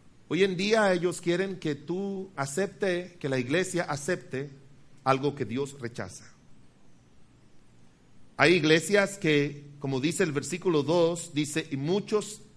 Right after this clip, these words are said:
seguirán". Y cuando dice "muchos seguirán", no solamente se refiere a incrédulos, sino a creyentes. Muchos seguirán esas prácticas,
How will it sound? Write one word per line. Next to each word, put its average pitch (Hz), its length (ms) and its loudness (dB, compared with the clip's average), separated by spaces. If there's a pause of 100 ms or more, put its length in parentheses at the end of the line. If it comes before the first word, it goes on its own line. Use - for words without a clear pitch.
seguirán". 113 680 -2 (360)
Y 120 60 -12
cuando 131 260 -4
dice 190 300 0
"muchos 190 420 -2
seguirán", 151 540 0
no 151 100 -6
solamente 175 440 -6
se 151 140 -6
refiere 135 320 -4
a 139 60 -4
incrédulos, 143 580 -4
sino 127 300 -8
a 127 100 -10
creyentes. 110 760 -10 (680)
Muchos 185 560 -2
seguirán 135 840 2 (500)
esas 196 320 4
prácticas, 170 1200 0